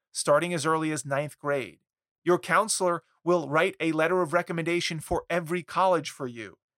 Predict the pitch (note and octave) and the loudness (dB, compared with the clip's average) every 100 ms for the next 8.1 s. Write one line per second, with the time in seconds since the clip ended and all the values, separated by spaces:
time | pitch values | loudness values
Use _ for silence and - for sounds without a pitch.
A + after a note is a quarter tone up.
0 | _ _ _ _ _ D3+ C#3+ D#3+ F#3 A3+ | _ _ _ _ _ -2 0 0 0 2
1 | B3+ A3+ F3 D#3 C#3+ C3+ C3 C3 - C#3+ | 2 4 4 2 0 -2 -4 -6 -6 -4
2 | A#2+ A2 G2 - _ _ _ _ _ - | -6 -6 -10 -12 _ _ _ _ _ -8
3 | D3+ D3+ F3 C4+ - F#3+ F3 E3+ - - | -2 0 2 2 0 -2 -2 -2 -2 -4
4 | - A3+ A#3+ E3+ F3+ B3+ E3 C3+ C#3 C3+ | -6 -6 -4 0 2 2 0 0 -2 -2
5 | C#3 C3+ B2 B2 A#2+ A2+ - A2+ - _ | -2 -2 -2 -4 -6 -6 -8 -10 -16 _
6 | _ _ _ _ - F3 B3 G3 D3 C#3 | _ _ _ _ -4 0 4 4 6 4
7 | C3 C3 B2 - C3 A#2+ A#2+ A2+ G#2 A2+ | 4 0 -2 -4 -4 -4 -8 -8 -4 -4
8 | F3+ | -4